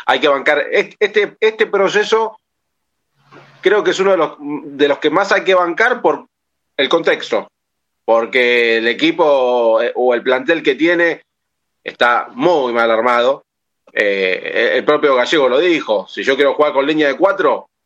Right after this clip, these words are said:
mínimamente tengo que tener dos laterales derechos, dos laterales izquierdos. Hoy San Lorenzo tiene uno y uno. No podés, se te lesiona uno y quedaste manco, se te lesiona el otro lo mismo. Claramente, hoy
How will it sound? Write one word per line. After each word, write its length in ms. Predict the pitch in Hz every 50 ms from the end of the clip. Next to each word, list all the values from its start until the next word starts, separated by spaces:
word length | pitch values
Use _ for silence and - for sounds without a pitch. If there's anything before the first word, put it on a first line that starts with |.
| _ _ _ _ _ _ _ _ -
mínimamente 540 | 139 170 170 156 156 151 165 185 190 170
tengo 140 | 151 160 147
que 100 | 143 143
tener 380 | 139 147 151 151 127 110 98 - _ _ _ _ _
dos 240 | _ 127 185 214 208 185
laterales 420 | 160 147 160 165 170 170 165 160
derechos, 460 | 165 190 208 190 - 175 165 156 - - _
dos 260 | _ 123 151 160 165
laterales 360 | 156 143 127 135 131 131 135 131
izquierdos. 680 | 147 165 143 123 110 104 92 - _ _ - _ _ _ _ _ _ _ _
Hoy 160 | 160 165 160
San 160 | 151 147 135
Lorenzo 280 | 139 156 170 165 165 143
tiene 360 | 143 143 143 143 139 143 -
uno 280 | _ 196 208 214 175 165
y 100 | 147 156
uno. 360 | 185 190 156 131 104 - - _ _ _ _ _ _ _ _ _ _ _ _ _ _ _ _ _ _ _ _ _ _ _ _ -
No 180 | 113 143 143
podés, 440 | 139 135 156 165 143 120 - - -
se 140 | - 120 110
te 100 | 123 127
lesiona 340 | 127 123 - 160 151 147 151
uno 180 | 180 202 190
y 40 | 170
quedaste 280 | 147 143 127 120 151 156
manco, 420 | 180 165 139 120 117 101 95 - _ _ _ _
se 180 | _ - 110 101
te 80 | 110 104
lesiona 240 | 104 - 139 131
el 80 | 131 147
otro 160 | 156 160 170
lo 80 | 160 165
mismo. 460 | 190 202 151 123 117 101 92 - _ _ _ _ _ _ _ _ _ _ _ _ _ _ _ 135
Claramente, 720 | - 127 135 135 147 151 165 180 165 165 196 196 202 - - - - _ _ _ _ _ _ _ _ _ _
hoy 300 | - - 175 220 226